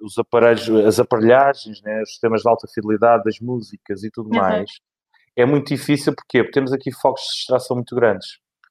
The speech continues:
Speaker 2: Uhum.
Speaker 1: Portanto, temos que tentar arranjar, e cada um tem que arranjar o seu método, que é, muito bem, como é que eu, estando aqui em casa, e tenho que deixar cair um bocadinho estes focos de distração e focar naquilo que é essencial.
Speaker 2: Exato.
Speaker 1: E depois,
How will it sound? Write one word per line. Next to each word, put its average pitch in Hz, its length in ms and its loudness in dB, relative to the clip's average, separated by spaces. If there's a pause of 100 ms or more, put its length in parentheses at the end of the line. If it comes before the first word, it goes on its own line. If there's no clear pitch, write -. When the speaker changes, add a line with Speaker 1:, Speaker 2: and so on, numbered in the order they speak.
(260)
Speaker 2:
Uhum. 214 300 2
Speaker 1:
Portanto, - 400 2 (180)
temos 139 200 0
que - 120 -20
tentar 139 360 2
arranjar, 123 500 0
e 110 40 -8
cada 123 260 -2
um 131 140 -4 (140)
tem 127 100 -20
que - 120 -10
arranjar 117 260 -6
o 110 60 -6
seu - 160 -12
método, 123 320 -4
que 113 100 -6
é, 101 140 0
muito 113 260 -14
bem, 110 200 -2
como 120 180 -8
é 135 60 -6
que - 140 -8
eu, 120 60 -2
estando 139 380 0
aqui 127 220 -10
em 123 100 -10
casa, 127 520 -2 (880)
e 127 380 -6 (400)
tenho 131 160 0
que 131 100 -12
deixar 127 380 0
cair 127 180 -6
um 123 40 -4
bocadinho 120 300 -6
estes - 180 -10
focos 127 220 -4
de - 60 -16
distração 127 460 -4
e 135 40 -6
focar 107 460 -2 (420)
naquilo 110 260 -8
que - 80 -6
é 113 40 0
essencial. 107 540 -4 (960)
Speaker 2:
Exato. 214 400 -6
Speaker 1:
E 370 60 4
depois, - 560 -2